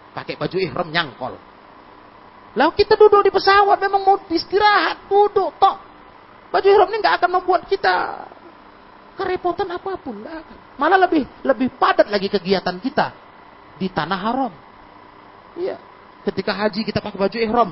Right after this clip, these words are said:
jalan kita ke sana kemari. Masya Allah, para ikhwah yang dimuliakan Allah.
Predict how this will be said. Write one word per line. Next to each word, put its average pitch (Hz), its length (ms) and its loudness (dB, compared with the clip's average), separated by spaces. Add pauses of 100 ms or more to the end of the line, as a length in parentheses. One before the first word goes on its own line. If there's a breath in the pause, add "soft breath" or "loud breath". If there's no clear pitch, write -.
jalan 214 480 -2
kita 220 240 -4
ke 196 160 -12
sana 214 240 -4
kemari. 226 480 -2 (560)
Masya 233 320 -4
Allah, 254 320 -2
para 233 240 -2
ikhwah 233 240 0
yang 226 80 -6
dimuliakan 220 560 -2
Allah. 233 400 0